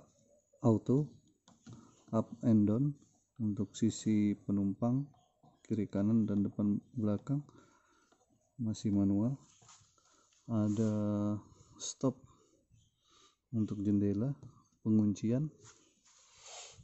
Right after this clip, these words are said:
Ini adalah pembuka tutup kap depan, intinya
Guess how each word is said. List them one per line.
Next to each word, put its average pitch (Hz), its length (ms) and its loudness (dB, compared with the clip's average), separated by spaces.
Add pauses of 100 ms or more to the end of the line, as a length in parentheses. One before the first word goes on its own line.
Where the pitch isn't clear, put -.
(1600)
Ini 110 160 0
adalah 101 480 2 (880)
pembuka 101 800 2 (1400)
tutup 107 400 -8 (1400)
kap 113 240 -4
depan, 127 400 -6 (1200)
intinya 113 640 -4